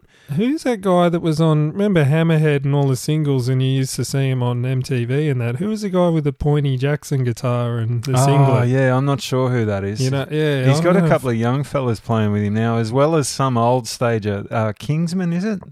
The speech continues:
Speaker 1: Brett Kingman still, uh, he plays with him, does he? It's kinda, there's a revolving door of Melbourne, Sydney musos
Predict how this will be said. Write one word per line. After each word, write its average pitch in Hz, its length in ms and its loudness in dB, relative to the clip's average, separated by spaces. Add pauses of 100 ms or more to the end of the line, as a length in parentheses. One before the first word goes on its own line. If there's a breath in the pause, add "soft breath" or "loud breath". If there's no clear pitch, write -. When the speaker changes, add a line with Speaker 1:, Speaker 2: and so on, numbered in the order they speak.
Speaker 1:
Brett 147 300 0
Kingman 147 420 0
still, 117 300 -6 (120)
uh, 143 220 0
he 165 160 -2
plays 139 260 0
with 113 140 -4
him, 107 120 -4
does 120 180 -2
he? 156 120 0
It's 165 160 -2
kinda, 214 320 2
there's 165 220 2
a 160 80 2
revolving 165 640 2
door 143 320 2
of 120 320 -4 (640 soft breath)
Melbourne, 139 560 2
Sydney 127 600 -2 (180)
musos 127 680 -4